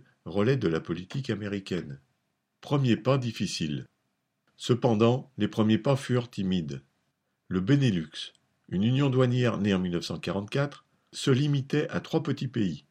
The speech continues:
la Belgique, les Pays-Bas et le Luxembourg. Une communauté économique regroupant six pays, créée neuf ans plus tard, se limitait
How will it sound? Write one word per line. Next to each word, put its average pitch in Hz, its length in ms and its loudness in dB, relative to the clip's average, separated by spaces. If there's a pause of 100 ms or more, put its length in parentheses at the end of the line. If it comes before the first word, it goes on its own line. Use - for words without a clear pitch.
(280)
la 85 120 -4
Belgique, 107 640 -2
les 85 160 0
Pays-Bas 117 580 0
et 90 80 -2
le 82 120 -2
Luxembourg. 95 640 -6 (720)
Une 95 240 2
communauté 104 580 4
économique 120 640 0
regroupant 98 540 -2
six - 240 -6
pays, 104 460 -4 (260)
créée 110 340 2
neuf 131 220 2
ans 131 100 4
plus - 200 -10
tard, 113 360 -2 (320)
se - 180 -4
limitait 131 540 2